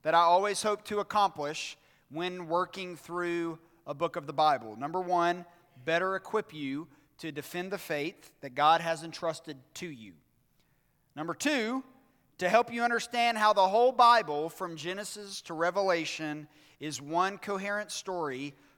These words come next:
climaxing in the person and work of Jesus. And then number three, hopefully, that you will fall in love with the whole counsel of God.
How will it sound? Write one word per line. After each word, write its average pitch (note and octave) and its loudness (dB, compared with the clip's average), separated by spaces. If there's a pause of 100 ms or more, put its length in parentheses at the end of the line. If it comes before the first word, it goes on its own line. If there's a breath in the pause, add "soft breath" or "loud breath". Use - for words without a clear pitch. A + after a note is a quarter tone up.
(140 soft breath)
climaxing E3 -2
in D3+ -8
the C#3+ -8
person E3 -8
and D3 -8
work C#3+ -4
of C3+ -10
Jesus. A#2+ -12 (260 soft breath)
And D#3 -10
then E3+ -4
number F#3+ 2
three, D#3+ -4 (240 soft breath)
hopefully, D#3 -2 (180)
that D3 -12
you F3+ -10
will D3+ -4
fall F#3+ 4
in F#3+ -6
love D#3+ 2
with C3 -10
the A#2 -8
whole E3+ -4 (300 soft breath)
counsel D3+ -4 (220 soft breath)
of A#2+ -10
God. G#2 -4